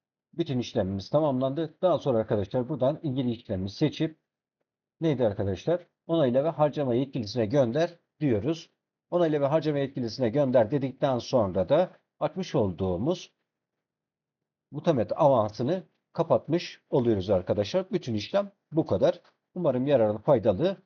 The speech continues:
olmuştur. Ee, takıldığınız noktalar veya sormak istediğiniz kısımlar olursa videonun altına yorum yaparak ulaşabilirsiniz. Mümkün mertebe boş kaldıkça veya fırsat buldukça arkadaşlar cevaplıyorum bütün soruları. Yardımcı olmaya çalışıyorum. Lütfen kanalımıza abone olup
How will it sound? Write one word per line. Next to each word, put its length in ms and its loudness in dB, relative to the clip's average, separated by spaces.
olmuştur. 760 0
Ee, 460 -2
takıldığınız 520 2
noktalar 440 2
veya 200 2
sormak 320 0
istediğiniz 440 -2
kısımlar 360 2
olursa 360 2
videonun 320 0
altına 260 0
yorum 280 0
yaparak 380 0
ulaşabilirsiniz. 680 -2
Mümkün 340 -2
mertebe 340 0
boş 180 -2
kaldıkça 460 2
veya 180 2
fırsat 320 -4
buldukça 400 0
arkadaşlar 520 0
cevaplıyorum 540 4
bütün 220 -6
soruları. 760 0
Yardımcı 420 4
olmaya 320 0
çalışıyorum. 680 -2
Lütfen 280 -2
kanalımıza 520 2
abone 280 2
olup 240 -2